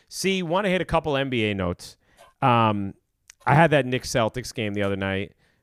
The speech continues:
Called it with, uh, J J and, and R J and, and Katie George, double overtime game at T D Garden. But for, I had three Celtics games last week. I,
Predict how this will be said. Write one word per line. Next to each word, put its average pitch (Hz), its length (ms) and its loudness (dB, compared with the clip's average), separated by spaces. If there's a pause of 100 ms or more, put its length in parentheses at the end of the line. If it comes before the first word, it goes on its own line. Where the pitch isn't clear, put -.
(100)
Called 107 280 0
it 110 60 -2
with, 101 240 -4
uh, 92 340 0 (600)
J 110 260 0
J 101 400 2
and, 92 220 -4 (220)
and 101 140 -4
R 104 200 2
J 98 340 0
and, 92 180 -8
and 95 220 -10
Katie 101 260 -4
George, 98 560 -8
double 101 260 -8
overtime 98 460 -8
game 98 320 -6 (640)
at 110 180 -6
T 120 140 -6
D 104 140 -2
Garden. 101 520 -2 (360)
But 117 200 -8
for, 123 160 -10
I 104 100 -8
had 110 160 -14
three 123 200 -14
Celtics 101 460 -14
games 90 260 -10
last 90 300 -8
week. 90 220 -8
I, 92 140 -4